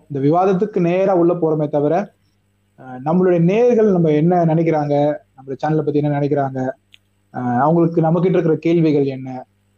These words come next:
அதாவது இன்னும் கேட்டா நான் பர்சனல் கேள்விகளும் கேட்கலாம். சேனல் என்ன பண்றீங்க, இந்த இது என்ன பண்ண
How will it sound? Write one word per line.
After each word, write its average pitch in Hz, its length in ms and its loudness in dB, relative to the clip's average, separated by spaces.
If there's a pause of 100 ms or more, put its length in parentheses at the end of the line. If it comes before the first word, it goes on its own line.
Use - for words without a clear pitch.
(400)
அதாவது 185 440 2
இன்னும் 202 160 2
கேட்டா 240 160 2
நான் 208 160 0
பர்சனல் 208 300 0
கேள்விகளும் 175 400 0
கேட்கலாம். 139 280 -4
சேனல் 156 220 -2
என்ன 151 140 -4
பண்றீங்க, 143 440 -6
இந்த 139 300 -4
இது 135 140 -2
என்ன 139 120 -6
பண்ண 135 220 -16